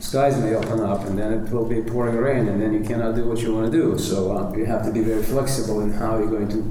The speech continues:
go about the day and whether or not you have plan B, C, or whatever.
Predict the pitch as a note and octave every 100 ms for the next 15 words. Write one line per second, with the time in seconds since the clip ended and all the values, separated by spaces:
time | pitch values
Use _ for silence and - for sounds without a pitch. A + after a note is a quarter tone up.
0 | - A2+ G#2 G2+ F#2+ G2 C3+ D#3 A#2+ G2+
1 | - - - G2+ G#2 A2 A2 A2+ A2 G#2+
2 | G#2+ G#2 G#2+ G#2 B2+ D3 C3+ - B2+ C3+
3 | - - B2 - -